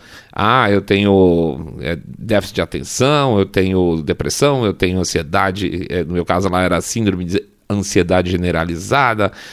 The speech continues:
tem, ixi, tem N mil, N mil coisas, tá? Então, cada vez que surge uma nova, vamos chamar assim, algum problema,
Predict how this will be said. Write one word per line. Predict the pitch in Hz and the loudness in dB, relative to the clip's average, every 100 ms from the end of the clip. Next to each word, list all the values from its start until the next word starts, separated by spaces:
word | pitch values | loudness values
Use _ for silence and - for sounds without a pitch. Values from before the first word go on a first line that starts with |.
| - - - | -20 -12 -2
tem, | 117 113 104 98 87 92 | 2 2 2 2 0 0
ixi, | 147 - - | 0 0 0
tem | 135 | 2
N | 127 123 | 2 2
mil, | 113 104 | 0 0
N | 123 147 131 | 0 2 4
mil | 120 120 113 | 4 4 4
coisas, | 117 104 80 78 - | 4 4 4 -2 -2
tá? | 104 - - - - | -2 -2 -12 -18 -14
Então, | - 170 | -2 -2
cada | - 180 180 | 0 0 2
vez | 156 117 147 220 190 - | 0 2 2 4 2 0
que | 131 123 107 | 0 2 2
surge | - - 180 202 143 127 | -2 -6 -4 0 2 2
uma | 127 127 117 | 2 2 2
nova, | 113 107 98 104 98 92 85 82 _ _ _ _ _ _ - | 2 2 2 2 2 2 -4 -12 _ _ _ _ _ _ -6
vamos | 95 101 | -2 0
chamar | 101 101 98 | 0 0 -2
assim, | - 110 95 - - - - | -2 -4 -4 -6 -18 -20 -6
algum | 104 104 107 | -4 0 -2
problema, | - 117 110 101 139 165 95 | 2 4 4 4 2 2 0